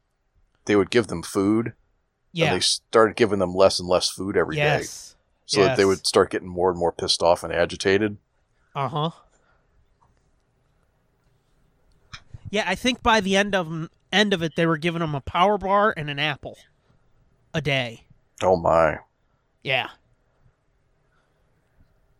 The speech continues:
Speaker 2: And w-, we'll talk about it more when we get to the end, but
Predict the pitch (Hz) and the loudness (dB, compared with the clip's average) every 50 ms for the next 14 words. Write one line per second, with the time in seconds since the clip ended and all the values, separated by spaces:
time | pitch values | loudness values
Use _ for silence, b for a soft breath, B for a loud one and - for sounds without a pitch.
0 | _ _ _ _ _ _ _ _ _ _ _ _ _ _ _ _ _ b b b | _ _ _ _ _ _ _ _ _ _ _ _ _ _ _ _ _ b b b
1 | b b b b b b b b - 208 220 208 208 202 202 - _ - _ _ | b b b b b b b b 0 4 4 4 4 2 -4 -6 _ -20 _ _
2 | _ _ _ _ - 196 202 185 185 _ _ - 190 175 165 160 160 _ _ - | _ _ _ _ -20 -20 -20 -20 -20 _ _ -14 -12 -10 -10 -10 -14 _ _ -20
3 | _ - 185 170 180 233 285 - - 269 254 240 226 214 226 214 202 156 160 170 | _ -16 -8 0 0 0 0 0 0 0 0 0 0 0 0 0 0 -2 -2 -2
4 | 175 180 180 170 165 160 156 147 156 165 - - - 151 143 151 147 147 147 143 | 0 0 0 0 -2 -2 -4 -2 -2 -4 -4 -4 -8 -6 -4 -2 0 0 0 -2
5 | 139 131 117 - 143 135 - | -4 -6 -6 -6 -6 -6 -6